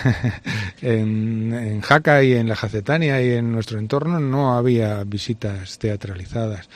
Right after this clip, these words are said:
Eh, supimos entender, eh, yo entendí, eh, desde el primer minuto, eh, la,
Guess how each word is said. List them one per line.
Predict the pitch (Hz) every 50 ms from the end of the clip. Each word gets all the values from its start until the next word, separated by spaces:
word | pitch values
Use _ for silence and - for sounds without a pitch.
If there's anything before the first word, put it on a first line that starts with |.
| - - - - - - - - - _ _ _ -
Eh, | 120 113 110 107 104 101 101 104 98
supimos | 95 - - 117 104 - 117 113 117 117 117 117 113 110 104 - - - - - - - - _ _ _ _ _ _ _ _ _ _ - _ _ _ _
entender, | - 120 113 107 113 110 113 117 131 131 127 120 113 113 113
eh, | 117 110 107 110 110 120 123 117
yo | 110 120 131
entendí, | 131 123 117 120 117 123 143 139 123 113
eh, | 110 110 113 110 110
desde | 113 120 113 113 113 113 120
el | 113
primer | 110 117 117 123 127 123
minuto, | 113 120 120 120 120 135 147 143 143 - 123 117 117 113 110 110
eh, | 110 113 113 113
la, | 113 113 113 110 107 107 107